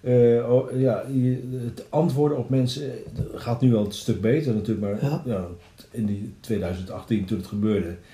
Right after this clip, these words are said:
Speaker 1: ja, dan, er gebeurt toch wat in je hoofd.
Speaker 2: Ja.
Speaker 1: En ook in je, ehm, ja, karaktertrekken word je anders.
Speaker 2: Ja.
Speaker 1: Gelukkig is het bij mij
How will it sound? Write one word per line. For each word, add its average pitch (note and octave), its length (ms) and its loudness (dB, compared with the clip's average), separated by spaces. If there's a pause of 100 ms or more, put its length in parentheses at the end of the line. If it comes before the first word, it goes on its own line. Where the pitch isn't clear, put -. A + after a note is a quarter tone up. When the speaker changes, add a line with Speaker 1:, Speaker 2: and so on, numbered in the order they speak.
(180)
Speaker 1:
ja, - 300 -10
dan, F#2+ 220 -12 (600)
er A2+ 100 -8
gebeurt B2+ 280 2
toch E3+ 140 -4
wat B2 160 -4
in A2+ 80 2
je G2+ 80 2
hoofd. G2+ 460 -2 (180)
Speaker 2:
Ja. E3 320 0
Speaker 1:
En A#2 180 2
ook B2 200 2
in C3 240 4
je, A#2 420 4 (180)
ehm, A2 440 0 (380)
ja, C3 140 0
karaktertrekken A2 1200 -2
word G2+ 180 -6
je A2 80 -6
anders. F#2+ 560 -4 (120)
Speaker 2:
Ja. D3+ 180 0 (180)
Speaker 1:
Gelukkig A#2 380 2
is G#2 80 -4
het A2+ 120 -2
bij G#2+ 100 -2
mij G#2 400 2